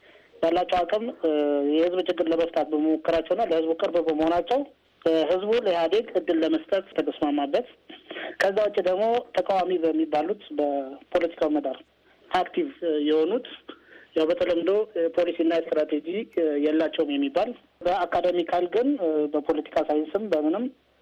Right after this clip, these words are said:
ተማርን የሚሉ ብዙ ሰዎች ያሉበት ግን የጠራ የፖለቲካ መስመር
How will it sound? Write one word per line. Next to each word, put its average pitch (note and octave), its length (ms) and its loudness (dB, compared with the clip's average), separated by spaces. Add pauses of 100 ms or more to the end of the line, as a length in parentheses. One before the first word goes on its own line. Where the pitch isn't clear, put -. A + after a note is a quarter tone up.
(160)
ተማርን F3 360 2
የሚሉ D#3+ 260 2
ብዙ G3 200 -6
ሰዎች D#3 320 0
ያሉበት D#3 420 0 (300)
ግን D#3 160 -2
የጠራ D#3 280 0 (300)
የፖለቲካ D#3 680 -2
መስመር E3+ 340 -2